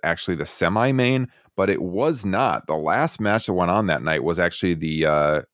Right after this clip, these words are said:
pole match, believe it or not, which is kind of odd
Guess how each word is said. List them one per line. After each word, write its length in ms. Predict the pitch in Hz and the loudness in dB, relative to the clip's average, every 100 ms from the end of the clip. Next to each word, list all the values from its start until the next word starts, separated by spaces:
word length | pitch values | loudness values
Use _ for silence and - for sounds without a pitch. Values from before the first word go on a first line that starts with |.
| - | -10
pole 300 | - 120 143 | -2 0 2
match, 420 | 87 50 - - | 0 -4 -8 -6
believe 300 | - 69 65 | -4 -2 -4
it 80 | - | -4
or 60 | 58 | -2
not, 260 | 57 64 | 0 -2
which 120 | - 82 | -2 -2
is 260 | 82 - - _ _ - | -2 -4 -10 _ _ -8
kind 260 | - 170 | -2 2
of 120 | 220 - | 0 0
odd 400 | 107 107 57 - | 2 2 0 -4